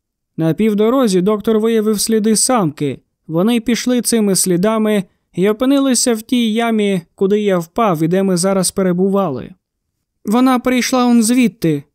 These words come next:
сказав Малакі, вказуючи на темну стіну позаду вбитих монстрів. «Ми знали, що Кернс, мабуть, уже знайшов це місце, бо бачили світло і чули постріли. Але я ніяк не очікував, що тут опинишся ти, Уіл».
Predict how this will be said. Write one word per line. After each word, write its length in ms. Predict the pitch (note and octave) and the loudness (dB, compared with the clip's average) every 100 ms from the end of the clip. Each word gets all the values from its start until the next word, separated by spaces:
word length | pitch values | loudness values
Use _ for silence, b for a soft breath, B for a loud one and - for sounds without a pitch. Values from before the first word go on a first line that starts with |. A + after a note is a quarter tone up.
| _ _ - | _ _ -14
сказав 460 | - F3 E3+ E3+ | -4 -2 0 0
Малакі, 560 | G3 G#3+ G#3 G3+ G#3 F#3 _ _ - | 0 0 0 0 0 -2 _ _ -20
вказуючи 680 | - C4 B3 A#3+ A#3 A#3+ | -6 -2 -2 -2 -2 -2
на 120 | A3+ A3 | 0 0
темну 400 | A#3 A#3 A3 G#3 | -2 0 0 -2
стіну 400 | - A#3 G#3+ G3+ | -2 0 0 0
позаду 440 | G#3 G3+ G3 F#3+ | 0 0 0 0
вбитих 400 | F#3 F#3+ F#3+ F3+ | 0 0 0 0
монстрів. 640 | G3+ E3+ C#3 - B2 - _ _ _ _ _ _ _ - | 0 0 -4 -8 -12 -14 _ _ _ _ _ _ _ 0
«Ми 200 | A#3+ A#3+ | 2 2
знали, 420 | A3+ C4+ A3+ F#3+ | 2 2 2 0
що 200 | - G3+ | -2 -2
Кернс, 400 | A#3 A#3 G#3+ A3+ | 0 0 0 -2
мабуть, 340 | A3+ G#3+ A3 | 0 0 0
уже 200 | A3 A3 | 0 0
знайшов 500 | G#3 A3 G#3+ C4 A3 | 0 -2 0 -2 -2
це 200 | - F#3+ | -2 0
місце, 480 | F#3+ F3+ - F#3+ F3 - _ _ _ | 0 0 -2 -2 -2 -6 _ _ _
бо 220 | A3+ A#3 A#3 | -4 0 0
бачили 480 | A#3 A3 A#3+ A3+ | 0 -2 -2 0
світло 520 | A3 - B3+ A3 G3 F#3 | 0 0 -2 0 0 0
і 60 | |
чули 340 | F#3 A3+ G#3+ G#3 | -2 -2 0 0
постріли. 640 | A#3 G3 - E3 E3 E3 - _ _ _ _ | 0 -2 -2 -2 -2 -4 -8 _ _ _ _
Але 280 | - G#3+ A3 | -2 0 0
я 160 | B3 | -2
ніяк 400 | B3 A#3+ A#3+ A#3+ | 0 0 0 -2
не 120 | A#3 A#3 | -2 -2
очікував, 580 | A3 - B3+ B3 A#3 | -2 -2 -2 0 0
що 160 | G#3 A#3+ | -2 -4
тут 160 | B3+ B3 | -2 -2
опинишся 580 | A#3 B3+ A#3+ - B3 | -2 0 0 0 -2
ти, 260 | A#3+ C#4 A3+ | -2 0 2
Уіл». 360 | F#3 A#3 D3 | 2 2 0